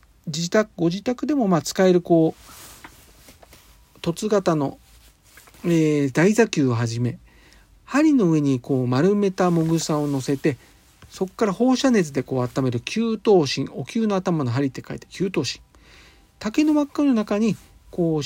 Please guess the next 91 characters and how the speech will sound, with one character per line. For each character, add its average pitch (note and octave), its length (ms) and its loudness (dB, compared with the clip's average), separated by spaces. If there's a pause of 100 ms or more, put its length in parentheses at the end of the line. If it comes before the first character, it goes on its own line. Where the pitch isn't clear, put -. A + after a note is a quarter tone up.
(120)
塩 G#3+ 120 -2
を E3+ 100 2
詰 C#3 260 -4
め A#2+ 80 -2
て、 D3+ 220 0 (180)
そ - 140 -4
の D4 140 4
上 D#4 140 4
に G3 120 2
も C#3+ 140 0
ぐ D3+ 100 -8
さ D3+ 220 -2
を C#3 80 2
置 C#3 100 2
い C#3 60 -2
て、 G#3+ 240 -2 (520)
そ - 180 -4
れ C#4+ 160 4
を、 D#4+ 280 4
こ F3 140 2
う、 D3+ 40 4
お E3 60 2
腹 F#3 240 2
の F#3 100 4
上 F3 100 4
に B2+ 120 0
ポ G3 160 -2
ン F#3 80 -2
と C#3+ 100 -4
置 B2+ 120 -2
い - 40 -10
て - 220 -6 (240)
温 E3 340 -2
め C#3+ 140 2
る B2 80 -2 (180)
塩 D#3 160 4
灸。 A#2+ 300 -4 (760)
そ - 160 -4
し A#3+ 60 -2
て、 C#4+ 320 2 (500)
足 - 320 -4
が、 C4 120 0
こ D3+ 280 -2
う、 C#3+ 40 -4
キ - 160 -2
ン F#3+ 100 -2
キ G#3+ 140 -2
ン G#3 40 0
に G3 100 -2
冷 A3 140 -2
え G3+ 60 -2
て F#3 120 -2
る D#3+ 100 -2
方 E3+ 240 -6
な D#3+ 160 -2
ど D#3 120 -2
に G3 100 0
は、 F3+ 120 -2 (300)
足 E3+ 240 -6
の A3 80 0
裏 G#3+ 220 0
か F3 120 -2
ら C3+ 180 0
棒 G3 360 2
状 A3 240 2
の G3+ 200 0
お F#3 60 -2
灸 F#3 440 2
が F3 140 -2
あ D#3+ 60 -2
り D#3+ 100 -2
ま D3+ 140 -2
し - 80 -10
て、 C3+ 160 -4
そ A3 140 -6
れ B3+ 80 0
を A3 40 0
少 C#4+ 220 -4
し - 120 -4
離 E3 220 2
し E3 60 -4
た C#3+ 140 -4
と F3+ 100 -6
こ C4 100 0
ろ C#4+ 100 0
か C#4+ 100 0
ら、 G#3 80 0
こ D#3 100 0
う、 C#3 40 0
じ C#3 120 -4
っ - 40 -8